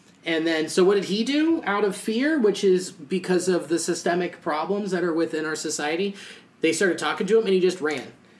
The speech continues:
And then they tackled him, grabbed him, took him to the ground, and then they, this one, this other cop, Jorg, put him into a chokehold around his nose that he learned from martial arts training,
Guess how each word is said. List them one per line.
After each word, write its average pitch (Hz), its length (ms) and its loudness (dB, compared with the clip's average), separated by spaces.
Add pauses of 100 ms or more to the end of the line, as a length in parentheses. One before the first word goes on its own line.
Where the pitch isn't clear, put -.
(220)
And 156 100 -2
then 165 80 2
they 156 140 0
tackled 190 480 0
him, 208 140 -2
grabbed 156 380 -2
him, 160 240 -8 (200)
took 202 180 0
him 226 160 2
to 202 80 -2
the 202 80 2
ground, 147 540 -2 (100)
and 156 180 -4
then 151 140 -2
they, 151 160 0
this 147 400 -6
one, 185 300 0 (120)
this 160 280 -4
other 190 180 0
cop, 143 380 -4
Jorg, 160 460 2 (360)
put 233 240 2
him 180 340 -4 (220)
into 185 600 0
a 151 40 -2
chokehold 185 760 -2
around 165 480 0
his 175 240 0
nose 156 480 -4
that 131 140 -8
he 254 200 2
learned 190 420 2 (280)
from 180 560 2
martial 214 520 2
arts 220 280 2
training, 156 500 -2